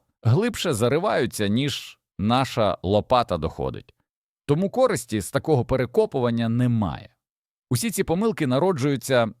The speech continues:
з однієї простої звички — робити, як колись робили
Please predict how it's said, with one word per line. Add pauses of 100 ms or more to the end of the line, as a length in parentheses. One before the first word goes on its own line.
з
однієї
простої
звички — (160)
робити, (360)
як
колись
робили